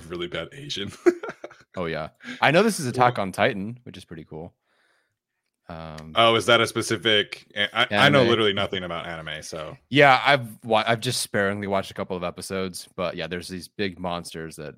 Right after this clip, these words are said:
Speaker 2: attack humans, and they're behind
Speaker 1: What's it
Speaker 2: walls
Speaker 1: say
Speaker 2: and
Speaker 1: right
Speaker 2: walls.
Speaker 1: below his face, like, to the left of his,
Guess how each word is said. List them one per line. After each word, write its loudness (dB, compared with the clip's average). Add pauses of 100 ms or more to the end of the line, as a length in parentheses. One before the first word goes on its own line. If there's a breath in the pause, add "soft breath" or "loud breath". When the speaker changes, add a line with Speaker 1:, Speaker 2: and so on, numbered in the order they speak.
Speaker 2:
attack -14
humans, -12
and -14
they're -12
behind -4
Speaker 1:
What's 6
it 8
Speaker 2:
walls -2
Speaker 1:
say 10
Speaker 2:
and 0
Speaker 1:
right 4
Speaker 2:
walls. -4
Speaker 1:
below 2
his -2
face, -8
like, -8
to -6
the -8
left -10
of -12
his, -10